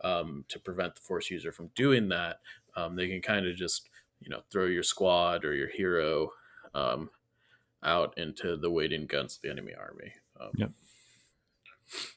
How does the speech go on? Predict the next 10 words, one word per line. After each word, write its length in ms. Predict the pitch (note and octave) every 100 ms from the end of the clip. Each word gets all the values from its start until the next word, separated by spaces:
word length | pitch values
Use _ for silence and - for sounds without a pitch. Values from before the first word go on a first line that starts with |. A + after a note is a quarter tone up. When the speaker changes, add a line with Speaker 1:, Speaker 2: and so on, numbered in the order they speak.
| -
Speaker 2:
And 100 | G#2+
one, 160 | A2+ A2
like, 320 | G#2 F#2+ -
one 240 | A2+ G#2 G2
niche, 260 | F#2+ - G2 A#2+
niche 560 | A2 C#3+ A#2 G2+ F#2
use 260 | G2 F#2+ -
of 100 | F#2
this 160 | F#2 -
particular, 760 | G2 F2+ F#2+ F2+ F2 E2+ E2+